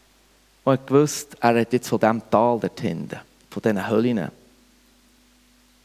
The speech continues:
Von diesem grusigen, grusigen, grusigen Fleck Erde. Das ist Hölle, Freunde.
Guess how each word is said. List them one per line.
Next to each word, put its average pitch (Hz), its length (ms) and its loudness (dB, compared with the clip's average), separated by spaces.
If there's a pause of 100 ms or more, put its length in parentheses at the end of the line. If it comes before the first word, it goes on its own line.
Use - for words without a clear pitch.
(640)
Von - 140 -20
diesem 110 220 -6
grusigen, 160 760 -2
grusigen, 151 720 -8
grusigen - 560 -10
Fleck - 720 -10
Erde. - 560 -6 (3250)
Das 127 160 -2
ist 143 160 -2
Hölle, 127 240 0
Freunde. 107 420 -6